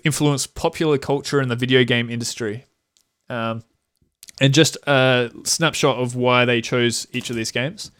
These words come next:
Uh, Miss Pac-Man, uh, cap-, capitalizing on the success of the iconic Pac-Man arcade game, Midway launched Miss Pac-Man back in nineteen eighty-one. Uh, this sequel featured more sophisticated mazes, smarter opponents,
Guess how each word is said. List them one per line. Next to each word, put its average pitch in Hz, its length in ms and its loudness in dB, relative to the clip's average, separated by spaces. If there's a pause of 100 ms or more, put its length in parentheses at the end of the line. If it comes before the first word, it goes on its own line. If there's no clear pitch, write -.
(360)
Uh, 127 200 4
Miss 147 220 2
Pac-Man, 151 580 -2 (240)
uh, 127 200 -2 (120)
cap-, 175 340 2
capitalizing 147 560 2
on 123 140 -4
the 113 100 -6
success 139 520 -2
of 127 80 -12
the 127 120 0
iconic 131 600 -4 (300)
Pac-Man 139 460 -4
arcade 127 420 0
game, 120 320 -2 (380)
Midway 147 420 8
launched 127 380 2
Miss 135 180 2
Pac-Man 131 420 0
back 127 220 0
in 117 260 -4
nineteen 123 300 -2
eighty-one. 156 720 0 (160)
Uh, 117 400 -2
this 156 180 0
sequel 151 380 0
featured 135 540 -4
more 160 200 0
sophisticated 135 640 0
mazes, 127 640 2 (200)
smarter 147 360 4
opponents, 127 520 0